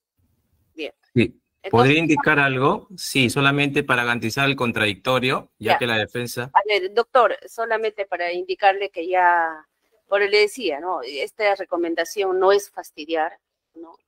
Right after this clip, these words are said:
Speaker 1: Para
Speaker 2: No.
Speaker 1: eso eligieron
Speaker 2: No.
Speaker 1: soy directora de debates y necesitamos dirigir esto, porque de lo contrario, si vamos a dar lectura a todo el documento, los que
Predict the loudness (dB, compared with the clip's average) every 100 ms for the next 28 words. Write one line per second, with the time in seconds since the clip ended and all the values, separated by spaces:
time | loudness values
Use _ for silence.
0 | _ -8 -4 -4 -6 -14 _ -10 -8 -6
1 | 0 2 4 0 -2 -6 -2 2 0 2
2 | 4 6 6 6 4 4 -6 -10 _ _
3 | _ _ _ -4 0 0 -2 -10 _ _
4 | _ -6 -4 -4 -6 -10 2 4 6 4
5 | 2 0 -8 -10 -8 -2 -2 -4 -12 -14
6 | -10 -6 -4 -4 -4 2 4 4 0 -10
7 | -10 -4 -4 -4 -6 0 0 0 -6 _
8 | -8 -4 -4 -6 -2 0 2 0 -2 -4
9 | -4 0 0 0 -4 -8 -8 -8 -8 -10